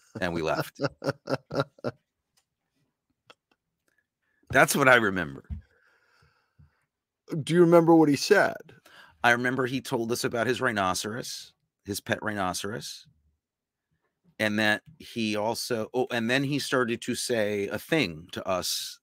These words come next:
Speaker 1: apropos of nothing as far as I could tell. Please tell us, tell us what he said to us.
Speaker 2: Okay.
Speaker 1: Gi-, give us the words of wisdom.
Speaker 2: <laughs> The words of wisdom was, see, I'm remembering that attached to a different thing, but,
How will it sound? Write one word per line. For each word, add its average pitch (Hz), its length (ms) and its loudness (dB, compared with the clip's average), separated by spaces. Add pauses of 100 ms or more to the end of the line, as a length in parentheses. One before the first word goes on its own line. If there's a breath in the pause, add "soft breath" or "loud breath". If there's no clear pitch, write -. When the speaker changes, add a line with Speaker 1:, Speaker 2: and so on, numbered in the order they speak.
(500)
Speaker 1:
apropos 110 640 0
of 87 320 -8 (420)
nothing 104 580 -2
as 82 100 -8
far 92 160 -4
as 80 100 -4
I 95 120 0
could - 180 -10
tell. - 360 -6 (560)
Please 120 340 -2
tell 131 240 -4
us, - 160 -6
tell 170 240 -2
us 156 140 -6
what 131 140 -2
he 113 100 -6
said 95 260 -8
to 80 100 -12
us. - 300 -14 (160)
Speaker 2:
Okay. 175 220 0
Speaker 1:
Gi-, - 60 2 (240 loud breath)
give 180 140 6
us 185 180 0
the 151 100 0
words 127 300 0
of 92 140 -4
wisdom. - 380 -6 (100)
Speaker 2:
<laughs> - 100 -4
The 208 120 6
words 214 320 0
of 190 160 2
wisdom 180 460 0
was, 160 260 0 (960)
see, 196 280 8
I'm 208 260 6
remembering 190 480 0
that 151 220 2
attached - 720 -2
to 156 160 4
a 139 40 0
different 139 460 -2
thing, 117 480 -2
but, 123 240 2